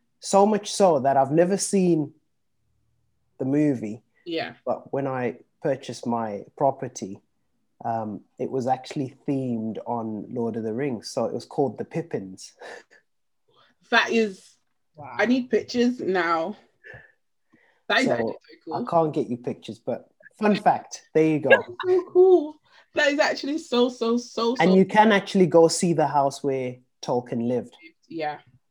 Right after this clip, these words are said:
Speaker 2: I
Speaker 1: In
Speaker 2: knew that he
Speaker 1: Edgbaston.
Speaker 2: was somewhere in Berms. I didn't know.
Speaker 1: It's literally in
Speaker 2: But
Speaker 1: Edgbaston.
Speaker 2: it's in Edgbaston. That's cool.
Speaker 1: Yeah. <laughs>
Speaker 2: Very, very
Speaker 1: There you
Speaker 2: cool.
Speaker 1: go.
Speaker 2: And, um, for those who haven't watched The Matrix, I am judging you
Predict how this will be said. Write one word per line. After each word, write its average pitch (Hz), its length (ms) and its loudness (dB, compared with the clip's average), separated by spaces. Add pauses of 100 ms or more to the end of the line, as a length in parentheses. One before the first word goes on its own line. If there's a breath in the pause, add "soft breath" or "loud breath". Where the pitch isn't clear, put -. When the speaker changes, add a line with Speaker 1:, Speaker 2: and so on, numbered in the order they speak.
(260 soft breath)
Speaker 2:
I 202 100 0
Speaker 1:
In 226 80 4
Speaker 2:
knew 285 140 2
that - 200 -8
he 262 80 -2
Speaker 1:
Edgbaston. 240 80 -2
Speaker 2:
was 208 300 -4
somewhere 202 440 0
in 165 380 -6 (420)
Berms. 165 720 -4
I 156 80 -8
didn't 175 260 0
know. 160 420 -4
Speaker 1:
It's - 160 -12
literally 139 680 -2 (560)
in 113 100 -10
Speaker 2:
But 113 80 -8
Speaker 1:
Edgbaston. - 720 -14
Speaker 2:
it's - 120 -16
in - 80 -12
Edgbaston. 175 600 -10
That's - 220 -16
cool. 131 240 -8
Speaker 1:
Yeah. - 800 -16
<laughs> - 100 -14
Speaker 2:
Very, 170 220 -10
very 160 300 -10
Speaker 1:
There - 100 -10
you - 80 -8
Speaker 2:
cool. - 0 -
Speaker 1:
go. 131 320 -4 (300)
Speaker 2:
And, 196 200 0
um, 202 380 0
for 208 100 -4
those 233 280 0
who 240 120 4
haven't 202 340 -2
watched - 520 -6
The 165 80 -4
Matrix, 165 720 -8
I 170 120 -4
am 180 240 0
judging 165 380 -6
you - 220 -14